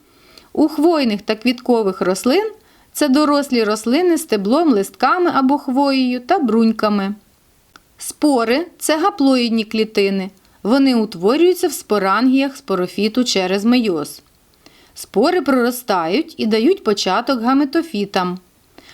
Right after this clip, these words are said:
Гаметофіт — це гаплоїдна стадія, має одинарний набір хромосом. Гаметофіт продукує гамети, яйцеклітини та сперматозоїди.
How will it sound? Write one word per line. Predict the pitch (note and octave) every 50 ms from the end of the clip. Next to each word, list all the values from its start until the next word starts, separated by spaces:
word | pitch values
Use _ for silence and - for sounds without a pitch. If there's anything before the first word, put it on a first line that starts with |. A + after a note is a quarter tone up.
| - - -
Гаметофіт — | F#3 A3 A#3+ B3 A#3 A3 A#3+ F#3+ F#3+ F#3 - G#3+ C4+ E4+ E4+ - - _ _ _
це | - - C4+
гаплоїдна | C4+ D#4 F4+ F4+ - C4+ B3+ B3 A3+ G#3+ G3 F#3+ G#3 G#3
стадія, | G#3 - - G3+ F#3+ F#3 F#3 E3+ E3+ E3+ E3+ E3+ F3 E3+ _ _ _
має | - F3+ F3+ F#3 G3 A#3+ D4+ F4 F4
одинарний | - C4 A#3+ A3 A#3 A3 G3+ F#3+ F#3 F#3+ G3+ B3 C4+
набір | C4 A3+ G3+ F#3 F3 F#3+ F#3
хромосом. | G3 - A3+ A#3 A#3+ B3 C#4 C#4 - - G3+ F#3 E3 E3+ D#3+ D3 - _ _ _ _ _ - - - - - - - - -
Гаметофіт | - G3 A3 A#3+ A#3+ A#3 A#3+ A3 G#3 G#3 - D4+ F#4 F4+ -
продукує | - A#3 A#3 G3+ G#3 A3 G#3+ - A#3+ A#3 B3 B3+ C#4
гамети, | C4+ D4+ E4+ D#4+ D4 A#3 F#3+ E3+ D#3 - D#3 C#3+ - _ _ _ _
яйцеклітини | F#3+ F#3+ B3 B3+ B3+ B3+ - A#3+ A#3 - G#3+ G#3+ G#3 - D4+ F#4+ G4 D#4 G#3
та | F3+ - C4+
сперматозоїди. | - - - C#4 B3 B3+ B3+ B3 B3 A#3 A#3 G3 F3 F#3 F3+ F3 F3 E3+ E3 E3 E3 E3